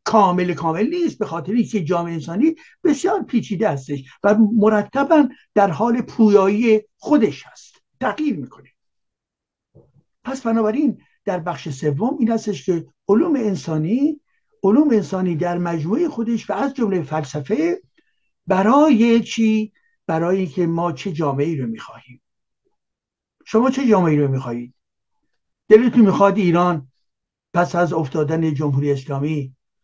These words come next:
چه جامعه‌ای باشد؟ کدوم جامعه، جامعه ایدئال شما هستش؟ جامعه اسلامی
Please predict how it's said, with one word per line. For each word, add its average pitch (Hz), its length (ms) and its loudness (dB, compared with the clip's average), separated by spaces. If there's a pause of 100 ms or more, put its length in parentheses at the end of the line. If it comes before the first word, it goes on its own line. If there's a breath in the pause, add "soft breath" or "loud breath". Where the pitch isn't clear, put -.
(160)
چه 294 200 -6
جامعه‌ای 151 360 -2
باشد؟ 113 420 -14 (1120)
کدوم 320 320 6
جامعه، 240 320 6
جامعه 180 400 4
ایدئال 156 380 2
شما 139 260 -4
هستش؟ 123 600 -14 (3000)
جامعه 220 320 6
اسلامی 233 640 4